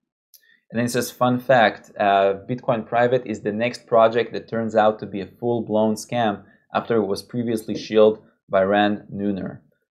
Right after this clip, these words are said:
Um, and that's not, let's not forget Crypto Medici,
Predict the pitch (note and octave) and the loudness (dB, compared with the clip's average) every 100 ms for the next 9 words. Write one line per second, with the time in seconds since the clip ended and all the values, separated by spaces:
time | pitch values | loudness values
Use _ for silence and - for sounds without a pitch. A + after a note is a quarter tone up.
0 | _ G2 F#2+ F#2 A2 A#2 - A#2 A2 - | _ 0 0 0 0 -2 -2 -4 -4 -8
1 | A2 G#2+ A2+ - G2+ G#2 G2+ - - - | -10 -6 -8 -6 -2 2 0 -2 -8 -8
2 | F#2+ G2+ A2 - A#2+ A2+ A2 | -8 -8 -10 -12 -8 -8 -8